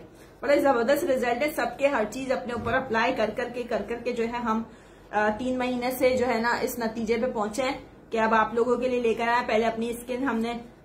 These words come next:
check कर करके, check कर करके खराब की। ये देख लो, बड़ा जबरदस्त सा result है इसका।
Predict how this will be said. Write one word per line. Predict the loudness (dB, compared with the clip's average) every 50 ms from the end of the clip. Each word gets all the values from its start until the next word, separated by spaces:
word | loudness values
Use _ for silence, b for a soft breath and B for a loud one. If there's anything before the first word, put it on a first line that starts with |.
| -20 -20 -20 -20 -20 -20 -20 -20 -20 -20 -20 -20 -20 -12 -4 -2
check | -2 -2 0 0
कर | 2 4 4 4
करके, | 4 2 0 0 0 0 0 0
check | -2 -4 -4 -4
कर | -2 -2 -2
करके | 0 -2 -2 -2 -2
खराब | -2 0 0 2 2 2 2 0 -2 -8
की। | -8 -8 -8 -8 -10 -14 -18 -18 -10 -2
ये | 0 2
देख | 2 2 0 0
लो, | -2 -2
बड़ा | -2 0 2 2 2
जबरदस्त | 2 2 0 2 2 2 2 2
सा | 2 2
result | 2 2 2 4 2 2 2 2
है | 2
इसका। | 2 2 0 -2 -2